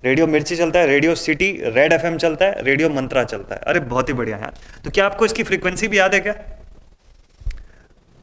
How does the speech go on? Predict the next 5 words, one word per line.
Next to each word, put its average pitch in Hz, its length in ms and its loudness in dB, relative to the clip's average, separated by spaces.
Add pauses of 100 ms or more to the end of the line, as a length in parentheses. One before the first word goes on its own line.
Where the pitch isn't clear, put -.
(640)
लाइन 151 460 0
से 233 180 2
सीक्वेंस 233 500 -2
में 226 100 -2
तीन 254 300 0